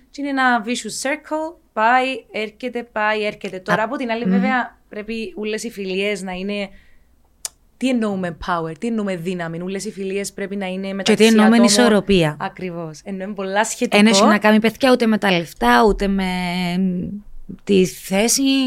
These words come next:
Speaker 2: ούτε
Speaker 1: Τίποτε,
Speaker 2: με το
Speaker 1: τίποτε. Έχει να
Speaker 2: επάγγελμα.
Speaker 1: κάνει με τη δύναμη που έχεις μέσα σε τούτο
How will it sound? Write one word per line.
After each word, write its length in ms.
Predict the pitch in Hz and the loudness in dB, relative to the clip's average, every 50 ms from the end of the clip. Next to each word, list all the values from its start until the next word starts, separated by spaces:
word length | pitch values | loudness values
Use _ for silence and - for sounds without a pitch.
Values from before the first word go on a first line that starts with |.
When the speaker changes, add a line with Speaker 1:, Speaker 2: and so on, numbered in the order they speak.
| 247 226 | 0 0
Speaker 2:
ούτε 100 | 208 - | 0 0
Speaker 1:
Τίποτε, 200 | - 415 392 - | 0 2 2 2
Speaker 2:
με 60 | 320 | 2
το 0 | 339 | 2
Speaker 1:
τίποτε. 180 | 349 330 302 - | 2 2 4 4
Έχει 100 | - - - | 2 2 2
να 60 | 311 | 2
Speaker 2:
επάγγελμα. 60 | 294 | 4
Speaker 1:
κάνει 200 | 262 285 294 311 320 | 4 4 2 2 0
με 100 | 330 330 | -2 -2
τη 100 | 254 269 220 208 | -2 -2 -2 -2
δύναμη 340 | 214 254 277 285 302 302 311 | -2 0 0 0 0 0 -2
που 120 | 269 220 254 | -2 0 0
έχεις 220 | 254 254 277 247 | 0 0 -2 -2
μέσα 240 | 262 269 262 302 311 | -2 -4 -4 -4 -4
σε 140 | - 269 233 | -4 -4 -6
τούτο 380 | - 233 240 254 277 294 285 | -6 -6 -4 -2 -2 -2 -2